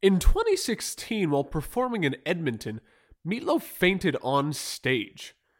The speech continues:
Meatloaf says it was dehydration, but before his body even hit the floor, the track was still running, revealing him to be lip-syncing the whole time. Dehydration? Really?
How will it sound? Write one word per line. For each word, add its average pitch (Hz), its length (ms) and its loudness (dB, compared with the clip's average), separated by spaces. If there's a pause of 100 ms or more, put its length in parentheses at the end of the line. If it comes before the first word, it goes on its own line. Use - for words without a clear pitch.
(340)
Meatloaf 247 300 2
says 226 300 4
it 151 80 2
was 127 160 -4
dehydration, 123 1080 2
but 127 140 -6
before 247 360 -2
his 196 200 -2
body 180 580 2
even 139 240 -2
hit - 360 -12
the 151 60 0
floor, 147 540 0 (360)
the 143 100 2
track 170 540 0
was 127 160 -4
still 135 480 0
running, 117 320 0 (640)
revealing 220 400 4
him 226 220 2
to 220 100 -2
be 196 160 2
lip-syncing 165 680 0
the 175 120 4
whole 156 280 2
time. 170 600 0 (720)
Dehydration? 180 840 4 (400)
Really? 175 440 6